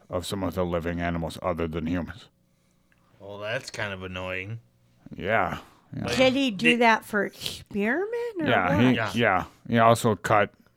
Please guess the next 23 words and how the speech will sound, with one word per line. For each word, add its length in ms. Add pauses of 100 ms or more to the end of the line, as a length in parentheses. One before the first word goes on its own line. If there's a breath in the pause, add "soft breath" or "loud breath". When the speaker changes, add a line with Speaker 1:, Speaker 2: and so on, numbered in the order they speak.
Speaker 1:
various 520
parts 440
of 140
the 80
animals. 600 (560)
Speaker 2:
Did 160
he 100
puncture 520
it 120
with, 180
like, 180
a 80
stick 680
or 260
what? 340
Did 180 (160)
he 80
Speaker 1:
There 180
was 240
no 340
specific 600
tools 320
mentioned. 400